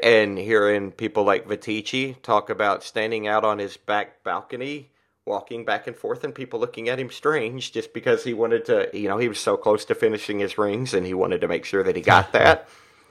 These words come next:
Speaker 1: And I was thinking about my mindset and my personality,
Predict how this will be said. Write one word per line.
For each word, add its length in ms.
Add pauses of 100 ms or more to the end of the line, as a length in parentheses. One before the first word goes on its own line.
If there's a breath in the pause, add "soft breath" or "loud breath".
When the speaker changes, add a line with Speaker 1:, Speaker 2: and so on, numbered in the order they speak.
(240 soft breath)
Speaker 1:
And 120
I 60
was 160
thinking 260
about 240
my 200
mindset 640
and 100
my 160
personality, 920